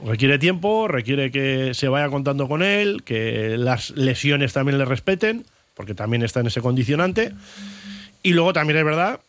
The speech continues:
que hay un overbooking ahí dentro, en, en esa zona de, de medios. Pero bueno, eh, los que les están viendo día a día y si no se está contando con ellos,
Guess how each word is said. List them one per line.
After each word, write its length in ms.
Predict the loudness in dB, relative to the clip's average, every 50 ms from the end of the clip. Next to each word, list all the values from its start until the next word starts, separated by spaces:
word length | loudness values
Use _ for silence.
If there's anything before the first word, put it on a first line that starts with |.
| _ -4
que 80 | -2 0
hay 60 | 0
un 80 | 2 0
overbooking 600 | 0 0 -2 -2 -2 -2 -4 -4 -4 -6 -6 -8 -10 -8
ahí 140 | -6 -2 -2
dentro, 400 | -2 -2 -2 -4 -6 -6 -6 -6
en, 200 | -8 -8 -10 -10 -10 -10 -10 -8
en 160 | -6 -6 -4 -4
esa 200 | -2 -2 -2 0
zona 280 | 0 0 0 2 0
de, 380 | 0 0 0 0 0 -2 -2 -2
de 120 | 0 0
medios. 400 | 2 2 2 2 0 -2 -4 -10 -16 _ -20 -20 -20 -20 -20 -20 _ _ _ _ -2
Pero 180 | 0 2 2
bueno, 260 | 2 2 2 0 -2 -2 -2
eh, 800 | -2 0 0 0 0 0 0 0 0 0 0 0 -2 -2 -4 -4
los 300 | -2 0 0 0 -2 -2
que 100 | -2 -2
les 160 | -2 0 -2
están 300 | -2 -2 0 0 0 2
viendo 300 | 2 0 0 0 0 0
día 200 | 2 2 2 2
a 40 | 2
día 340 | 0 0 0 0 0 -2 -4 -8 -10
y 240 | -8 -6 -6 -6 -6
si 120 | -4 -4
no 100 | -2 -2
se 80 | -2 -2
está 180 | -2 -2 -2
contando 400 | -2 -2 0 0 0 2 2 2
con 140 | 2 2 2
ellos, 460 | 2 2 2 0 -2 -4 -6 -10 -16